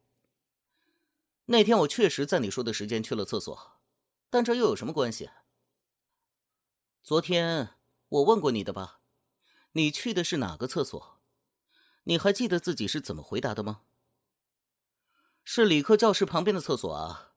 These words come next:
这还用问吗？”说的没错，在理科教室做实验的时候，当然是去旁边的卫生间上厕所，谁还会特意绕远道呢？“是啊，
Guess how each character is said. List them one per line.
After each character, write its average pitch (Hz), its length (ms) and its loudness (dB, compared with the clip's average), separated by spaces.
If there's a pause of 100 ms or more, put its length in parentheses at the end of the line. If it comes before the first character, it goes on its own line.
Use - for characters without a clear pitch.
(320)
这 254 180 4
还 139 100 0
用 127 140 0
问 139 100 2
吗？” - 280 -6 (1600)
说 110 320 -2
的 104 120 -4
没 87 180 -6
错， - 320 -12 (840)
在 185 200 4
理 139 180 2
科 170 180 -2
教 160 200 2
室 135 160 -4
做 131 120 -2
实 107 140 -4
验 117 160 0
的 92 80 -4
时 87 160 -6
候， 85 300 -6 (240)
当 202 200 0
然 131 180 -2
是 131 140 -6
去 113 160 -4
旁 110 300 -6
边 135 160 -4
的 113 120 -2
卫 104 140 0
生 101 220 -4
间 104 160 -4
上 101 220 -6
厕 92 180 -6
所， - 340 -12 (640)
谁 196 400 -2
还 202 160 -4
会 202 160 0
特 190 280 0
意 185 100 -4
绕 175 300 -4
远 69 320 -10
道 160 260 -6
呢 90 200 -12 (1800)
？“是 - 240 -2
啊， 185 200 0